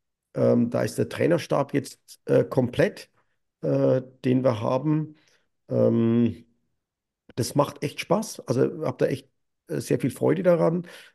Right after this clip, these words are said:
äh, das auszuarbeiten. Und, äh, wir planen jetzt dazu eben unsere Tryouts, die am ersten Mai und am neunten Mai stattfinden werden. Äh, und, äh, das eine in Neu-Ulm und das andere in Nürnberg oder Raum Nürnberg.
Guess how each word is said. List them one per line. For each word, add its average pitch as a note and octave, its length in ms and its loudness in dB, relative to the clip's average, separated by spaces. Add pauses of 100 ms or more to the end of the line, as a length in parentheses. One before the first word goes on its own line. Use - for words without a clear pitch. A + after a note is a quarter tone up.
(120)
äh, C3 120 0
das B2 160 -4
auszuarbeiten. D#3+ 720 0
Und, B2+ 280 -2
äh, B2+ 400 -2
wir A#2+ 160 -2
planen C3 360 0
jetzt B2 360 -4
dazu B2 400 -4
eben A#2+ 460 -2
unsere A2+ 720 -2
Tryouts, D3 800 0 (100)
die C3 140 -4
am A#2 120 -6
ersten B2+ 380 -4
Mai C3 240 0
und B2+ 160 0
am A2 100 -2
neunten A#2 380 0
Mai C#3+ 240 2
stattfinden D#3+ 560 -4
werden. F#3+ 380 -2 (840)
Äh, - 80 0
und, B2+ 1120 2
äh, A#2+ 320 0
das - 160 -16
eine B2 240 0
in A#2 120 4
Neu-Ulm C#3+ 500 2
und C3 80 -2
das A#2 120 -6
andere B2 260 -2
in A2 160 -4
Nürnberg E3 480 0
oder G#2 120 -4
Raum B2+ 320 2
Nürnberg. D#3+ 560 0